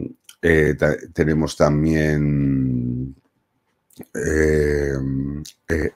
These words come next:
The Last, The Last of Us, o sea, tenemos un,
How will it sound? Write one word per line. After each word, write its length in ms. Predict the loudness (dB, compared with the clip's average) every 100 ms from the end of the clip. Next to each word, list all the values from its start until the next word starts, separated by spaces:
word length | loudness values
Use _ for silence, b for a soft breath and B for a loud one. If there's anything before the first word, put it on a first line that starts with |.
| 0
The 100 | 4
Last, 320 | 4 2 -2 2
The 120 | 4
Last 200 | 6 4
of 100 | 4
Us, 380 | 6 8 8 4
o 40 | -2
sea, 200 | -4 -2
tenemos 380 | -4 -4 -2
un, 340 | 0 2 2